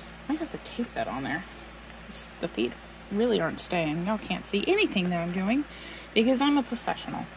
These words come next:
Okay. This is what we got so far, guys. Y'all can probably see that. Okay. Pull the other arm onto the wooden dowel, adjust if necessary. We already did that. All right.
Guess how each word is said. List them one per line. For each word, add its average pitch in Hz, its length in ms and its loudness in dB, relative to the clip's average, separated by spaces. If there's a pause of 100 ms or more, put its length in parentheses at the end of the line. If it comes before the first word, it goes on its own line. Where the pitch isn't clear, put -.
(520)
Okay. - 240 6 (680)
This 320 200 8
is 311 60 2
what 330 140 12
we 311 80 6
got 294 140 8
so 262 160 6
far, - 200 6
guys. - 280 0
Y'all 226 140 4
can 240 120 0
probably 233 220 6
see - 180 -2
that. - 140 2 (2250)
Okay. - 600 0 (1000)
Pull 240 120 4
the 233 160 2
other 277 280 2
arm 240 480 4
onto 233 220 2
the 226 60 2
wooden 226 220 4
dowel, 214 320 2
adjust 208 360 4
if 202 140 0
necessary. - 340 -2
We 240 80 4
already 277 200 6
did 220 180 2
that. - 200 4
All 240 160 2
right. - 160 0